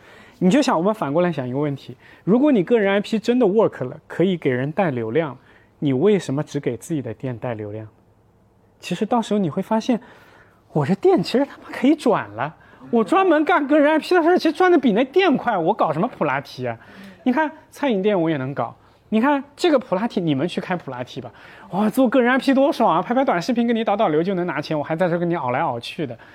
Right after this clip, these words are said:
店里多难受。所以你会发现，当你真做成功了，你会发现这是两件事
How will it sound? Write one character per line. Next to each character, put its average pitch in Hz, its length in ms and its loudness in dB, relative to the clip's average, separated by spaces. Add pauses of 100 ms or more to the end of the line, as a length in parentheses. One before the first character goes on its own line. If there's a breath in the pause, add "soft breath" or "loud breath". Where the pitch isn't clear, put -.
(180 soft breath)
店 156 200 0
里 117 100 -6
多 165 180 -4
难 131 180 -6
受。 156 240 -8 (460 soft breath)
所 - 160 -6
以 233 40 -2
你 202 80 -2
会 196 140 -4
发 208 220 -6
现， 208 240 -4 (260 soft breath)
当 247 160 0
你 196 100 0
真 254 300 2
做 240 240 0
成 131 300 -6
功 151 260 -4
了， 120 160 -8 (500 soft breath)
你 - 160 -10
会 151 120 -6
发 175 120 -8
现 170 140 -4
这 151 80 -10
是 160 80 -8
两 135 220 -8
件 131 180 -10
事 - 240 -16